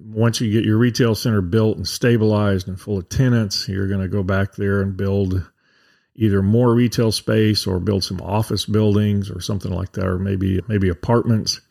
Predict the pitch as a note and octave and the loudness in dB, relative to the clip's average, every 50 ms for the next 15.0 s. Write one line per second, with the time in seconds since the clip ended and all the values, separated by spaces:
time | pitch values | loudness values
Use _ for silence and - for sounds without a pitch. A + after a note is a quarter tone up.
0 | _ _ _ _ _ _ _ _ _ _ _ _ _ _ _ - B2 B2 B2 B2 | _ _ _ _ _ _ _ _ _ _ _ _ _ _ _ -2 2 2 4 4
1 | B2 A#2+ A2+ G2 - - - _ _ _ _ _ _ _ _ _ _ - - - | 4 2 0 -2 -4 -8 -20 _ _ _ _ _ _ _ _ _ _ -16 -12 -4
2 | - B2+ B2 B2 A#2+ A2+ A2+ A#2+ C3 C#3+ D3+ D3+ C#3 B2 A#2 A2 - - - - | -2 2 2 2 2 2 2 2 2 2 0 -2 -2 -2 -2 -4 -6 -10 -4 -2
3 | A2 G#2+ G#2+ G#2 G#2 G2+ G2+ G2 G2 F#2 - _ _ _ _ _ _ _ _ _ | 0 2 2 2 2 2 2 0 -2 -4 -8 _ _ _ _ _ _ _ _ _
4 | _ _ - - D#3 C3+ A#2+ A2 G#2 G#2+ G#2 G#2 G2+ - - - - _ _ _ | _ _ -2 0 0 2 2 0 0 0 0 -2 -4 -6 -14 -20 -20 _ _ _
5 | _ _ _ _ _ _ _ _ _ _ - D3+ D3+ D#3+ D#3 A#2+ - - F#2+ F#2 | _ _ _ _ _ _ _ _ _ _ -4 -2 0 2 2 0 0 -2 -2 -2
6 | F#2 F2+ F2 - _ _ _ _ _ _ _ - F#2+ - - B2+ A2 G#2 G2+ F2+ | -2 -4 -6 -8 _ _ _ _ _ _ _ -12 -10 -4 -2 0 2 2 2 0
7 | F#2+ G2+ - - C3 C3 A#2+ - F#2 F#2 G2 - - - _ _ _ _ _ _ | -2 -4 -4 0 0 0 0 -2 -6 -8 -8 -10 -16 -18 _ _ _ _ _ _
8 | _ _ _ _ _ _ _ _ _ _ _ _ _ - D3 C3 - - C3+ A2 | _ _ _ _ _ _ _ _ _ _ _ _ _ -4 -4 -4 0 0 0 2
9 | - A2 F#2+ F#2 F#2+ F#2+ F2+ F2 F#2 F#2 - - _ _ _ _ _ _ _ _ | 2 2 2 4 4 2 2 0 -2 -6 -10 -14 _ _ _ _ _ _ _ _
10 | _ _ _ _ _ _ _ _ _ _ _ _ _ _ _ _ _ - - B2 | _ _ _ _ _ _ _ _ _ _ _ _ _ _ _ _ _ -6 0 2
11 | A#2 B2 A#2+ - C#3+ C#3 A#2+ - - B2 A#2 A#2 A#2 A2 - - A2+ G#2+ A2 A2 | 2 2 2 2 0 0 0 -2 -2 0 0 0 0 -2 -2 -2 0 0 2 2
12 | A2 G#2 G2+ G#2 G#2 G2+ G#2 G2+ G2+ G2+ D#2+ G2+ G#2+ G#2 G2 F#2+ G2 G2 G2+ G2 | 2 2 2 0 0 0 0 -2 -2 -2 -2 -2 -2 0 0 0 0 2 0 0
13 | F#2 F#2 F2 E2 - - - A#2 G#2+ F#2 - G#2 G#2 G#2 F#2+ G2+ F#2 - A2 G#2+ | 0 -2 -4 -4 -4 -4 -4 -2 -2 0 0 0 0 2 2 0 -2 -2 -2 0
14 | G#2 F#2+ F2+ G2+ F#2+ F#2+ F2+ F#2 F2+ F2+ F2 F2 F2 E2+ F2 F2+ E2+ - - | 0 0 0 0 0 0 0 -2 -2 -4 -4 -2 -2 -2 -4 -4 -6 -10 -14